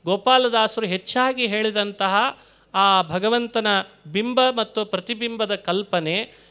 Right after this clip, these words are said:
ಇದನ್ನೆಲ್ಲ ಅವಲೋಕನೆ ಮಾಡಿದರೆ ನಮಗಿಷ್ಟು ತಿಳುವಳಿಕೆ ಬರ್ತಾ ಇದೆ. ಅದನ್ನು ನೋಡಿದ್ವಿ. ಇನ್ನೊಂದು ಕೊನೆಯ ವಿಷಯವನ್ನು ನಾವು ಅನುಸಂಧಾನ ಮಾಡಬೇಕು.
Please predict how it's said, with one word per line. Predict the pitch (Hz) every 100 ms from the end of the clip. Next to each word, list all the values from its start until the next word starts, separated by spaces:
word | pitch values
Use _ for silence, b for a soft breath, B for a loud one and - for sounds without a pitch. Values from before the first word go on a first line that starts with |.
| -
ಇದನ್ನೆಲ್ಲ | 185 196 185 208 240
ಅವಲೋಕನೆ | 240 190 214 214 214 196
ಮಾಡಿದರೆ | 175 151 156 247
ನಮಗಿಷ್ಟು | 202 175 170 - 185
ತಿಳುವಳಿಕೆ | 170 170 156 143 -
ಬರ್ತಾ | 160 - 160
ಇದೆ. | 151 135 151 202 208 B B B B
ಅದನ್ನು | 123 139 175
ನೋಡಿದ್ವಿ. | 220 220 160 135 165 _ _ _ _ _ _ _ - 190
ಇನ್ನೊಂದು | 208 254 262 240
ಕೊನೆಯ | 208 214 240 220 180 - - _ -
ವಿಷಯವನ್ನು | 175 226 220 196 180 190
ನಾವು | 180 170
ಅನುಸಂಧಾನ | 160 185 202 175 170
ಮಾಡಬೇಕು. | 170 160 160 165 160 165 208